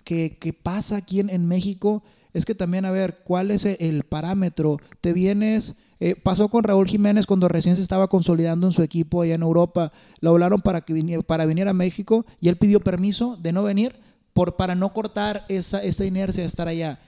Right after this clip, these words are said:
Eso lo vemos con los extranjeros. Y aquí en México hay una tercera problemática,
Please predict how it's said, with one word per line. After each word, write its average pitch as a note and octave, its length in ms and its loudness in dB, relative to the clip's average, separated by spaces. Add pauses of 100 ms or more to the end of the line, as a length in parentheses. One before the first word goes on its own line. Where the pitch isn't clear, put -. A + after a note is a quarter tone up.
(140)
Eso F#3+ 160 0
lo G3 80 2
vemos F#3 240 0
con F#3 100 -4
los E3+ 80 -4
extranjeros. D3+ 640 -8
Y D#3+ 100 -12
aquí D#3 180 -10
en F3+ 60 0
México F#3+ 460 -2
hay D#3+ 140 -2
una F3 220 -2
tercera D#3+ 420 -8
problemática, D3+ 720 -8